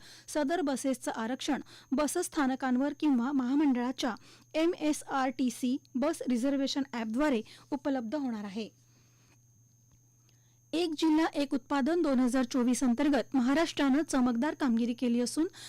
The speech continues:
राज्याला अ श्रेणीतील सुवर्ण पदक प्राप्त झालं आहे. यासह रत्नागिरी, नागपूर, अमरावती, नाशिक आणि अकोला या जिल्ह्यांनी कृषी आणि गैरकृषी क्षेत्रातील आपल्या विशिष्ट उत्पादनांसाठी सुवर्ण, रौप्य, कांस्य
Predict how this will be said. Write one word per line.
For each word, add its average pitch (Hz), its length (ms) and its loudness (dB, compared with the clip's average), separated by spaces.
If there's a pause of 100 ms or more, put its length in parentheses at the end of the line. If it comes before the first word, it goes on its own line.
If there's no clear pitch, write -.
(120)
राज्याला 269 500 2 (140)
अ 302 160 2
श्रेणीतील 285 520 2
सुवर्ण 247 400 0
पदक 240 240 -2 (100)
प्राप्त 254 280 -2
झालं 247 240 2
आहे. 214 240 -2 (420)
यासह 330 420 2
रत्नागिरी, 294 600 0
नागपूर, 285 520 -2
अमरावती, 254 600 -2
नाशिक 254 480 -2
आणि 247 220 0
अकोला 285 360 -2
या 285 140 0
जिल्ह्यांनी 247 500 2 (360)
कृषी 320 300 0
आणि 294 240 2
गैरकृषी 277 560 0
क्षेत्रातील 262 640 -4
आपल्या 254 320 -4
विशिष्ट 285 380 -6
उत्पादनांसाठी 247 880 -4 (280)
सुवर्ण, 311 460 2
रौप्य, 311 580 0 (120)
कांस्य 254 380 0